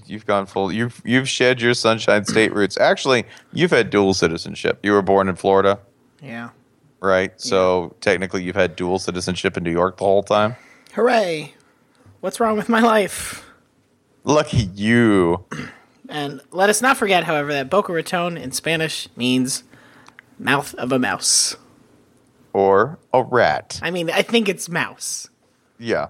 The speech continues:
Speaker 1: that, it
Speaker 2: But
Speaker 1: should
Speaker 2: it's
Speaker 1: be
Speaker 2: more, it's
Speaker 1: mouse.
Speaker 2: more fun to say rat. You're right.
Speaker 1: It's more fun to say raton.
Speaker 2: Welcome to Rat's Mouth.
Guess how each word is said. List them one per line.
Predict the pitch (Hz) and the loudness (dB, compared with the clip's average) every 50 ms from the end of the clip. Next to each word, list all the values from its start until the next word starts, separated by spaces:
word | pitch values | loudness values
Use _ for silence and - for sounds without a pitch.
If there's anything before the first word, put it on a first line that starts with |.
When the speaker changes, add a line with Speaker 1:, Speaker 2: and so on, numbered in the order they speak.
| - _ - | -10 _ -2
Speaker 1:
that, | 107 - - | -2 0 2
it | 113 127 113 123 | 0 0 0 0
Speaker 2:
But | 170 | -2
Speaker 1:
should | 190 196 | -2 -2
Speaker 2:
it's | 196 - | -2 -2
Speaker 1:
be | - | -2
Speaker 2:
more, | 220 220 226 | 0 -2 0
it's | 226 | 0
Speaker 1:
mouse. | 226 190 165 - | 0 0 0 2
Speaker 2:
more | 220 208 202 | 0 0 -2
fun | - 180 151 135 | -2 -8 -12 -10
to | 131 | -12
say | - - 123 101 | -12 -12 -14 -14
rat. | 80 76 71 - - _ - | -16 -16 -18 -20 -20 _ -18
You're | 139 135 117 | -16 -14 -14
right. | 101 - - - - - - _ _ _ | -14 -16 -20 -20 -20 -20 -20 _ _ _
Speaker 1:
It's | - - | -10 -2
more | - - 110 110 | 2 2 2 4
fun | - 107 104 95 | 4 4 2 2
to | 98 | 0
say | - - 98 90 85 82 - - _ _ _ _ _ _ _ - - - | -2 -2 -2 0 0 -2 -6 -10 _ _ _ _ _ _ _ -20 -10 -4
raton. | 87 87 87 - - - - - 143 143 135 131 117 - 104 - - | -2 -2 -2 -2 -2 -2 0 0 2 2 2 2 0 -2 -4 -6 -4
Speaker 2:
Welcome | 247 294 285 269 - 277 254 240 | -2 0 0 0 -2 -4 -2 -2
to | 233 220 | -2 -2
Rat's | 214 240 - - - - - - - 311 | -2 0 0 0 0 0 -2 -6 -8 -4
Mouth. | 330 285 269 254 214 175 151 139 - - - - - - - | -2 0 0 0 0 -2 -4 -8 -12 -16 -20 -20 -20 -20 -20